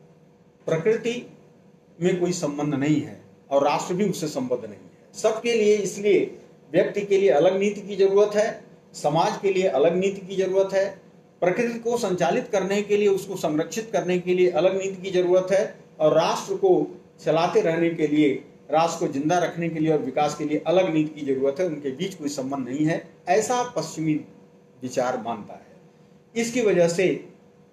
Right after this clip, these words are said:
ये विचार अप्रासंगिक है। अगर आप देखें,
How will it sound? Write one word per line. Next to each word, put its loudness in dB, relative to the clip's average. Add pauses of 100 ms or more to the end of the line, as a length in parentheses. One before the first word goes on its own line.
(500)
ये 0
विचार 0 (800)
अप्रासंगिक 0
है। -20 (800)
अगर 2
आप 2
देखें, -2